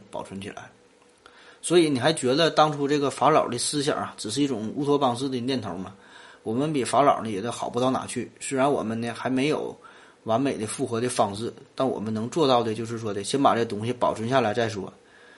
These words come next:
谁知道这个十年以后啊、一百年以后啊，或者一万年以后会是什么样呢？只要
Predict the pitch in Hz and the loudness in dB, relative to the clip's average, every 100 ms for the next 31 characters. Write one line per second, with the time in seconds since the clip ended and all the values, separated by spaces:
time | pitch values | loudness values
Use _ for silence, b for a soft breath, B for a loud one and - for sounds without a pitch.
0 | B - 151 147 135 143 143 143 123 - | B -2 0 2 6 6 8 4 4 0
1 | 135 147 135 104 120 120 107 135 127 104 | 2 2 2 2 0 2 2 2 2 2
2 | 113 104 117 113 98 95 110 101 123 156 | 0 -4 -4 -4 -4 -6 -6 -4 4 4
3 | 127 123 120 113 120 117 110 92 101 120 | 4 0 -4 -4 -6 -6 -8 -6 -2 0
4 | 110 82 - _ _ _ _ _ _ _ | 0 -4 -18 _ _ _ _ _ _ _
5 | _ _ _ - B B - 120 135 156 | _ _ _ -20 B B -6 2 8 8
6 | 139 | 8